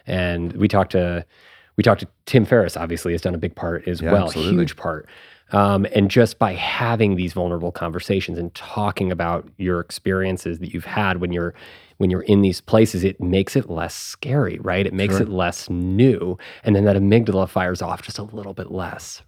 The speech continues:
Speaker 1: right? And thinking about those changes for pharmaceutical company business executives, right? These people have been trained and have been practicing the same kind of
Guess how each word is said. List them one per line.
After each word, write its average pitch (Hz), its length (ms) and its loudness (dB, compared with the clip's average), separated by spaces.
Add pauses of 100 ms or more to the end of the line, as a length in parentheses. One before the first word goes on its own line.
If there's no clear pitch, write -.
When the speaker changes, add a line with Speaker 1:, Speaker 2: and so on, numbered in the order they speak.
Speaker 1:
right? 90 340 -2 (340)
And 101 120 -2
thinking 113 260 6
about 104 280 2
those 98 200 0
changes 98 720 0 (520)
for - 140 2
pharmaceutical 131 580 2
company 90 360 -2
business 120 400 0
executives, 85 640 -4
right? 87 280 -2 (920)
These 135 220 4
people 120 380 2
have 92 140 0
been 92 360 2 (340)
trained 92 480 2
and 104 100 2
have 90 100 -4
been 87 140 -6
practicing 104 480 0
the 92 80 0
same 92 260 -2
kind 101 300 -4
of - 180 -6